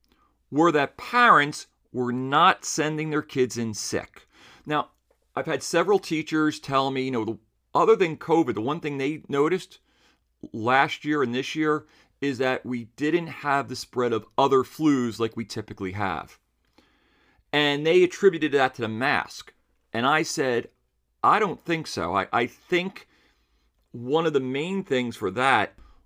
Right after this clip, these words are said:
was parents were more concerned about sending their child into school with a cold, right? So your kid is sick, you think it may be covid, you keep them home. They get tested, it's not covid.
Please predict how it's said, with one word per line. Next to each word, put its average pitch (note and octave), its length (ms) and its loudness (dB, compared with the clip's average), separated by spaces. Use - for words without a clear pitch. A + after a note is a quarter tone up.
was B2 240 2
parents G3 720 -2
were C3 160 0
more C#3+ 300 2
concerned C#3+ 800 0
about A#2+ 380 0
sending C3 360 -6
their B2+ 120 -6
child A2+ 440 -4
into A2 160 -8
school G2 380 -8
with F#2 120 -14
a G2+ 40 -12
cold, D#2+ 460 -10
right? A#2 120 -4
So D3 400 4
your C3 500 -4
kid E3+ 200 0
is F3 140 0
sick, - 500 -2
you G#2+ 120 -10
think B2+ 240 -8
it - 80 -6
may A#2 280 -2
be D#3 140 -6
covid, C3 520 2
you - 140 -10
keep - 360 -12
them A2+ 180 -6
home. G2 340 -8
They A2 120 -4
get G#2 180 -2
tested, C3 420 -2
it's B2+ 160 -8
not G#2 240 -8
covid. A#2 400 -2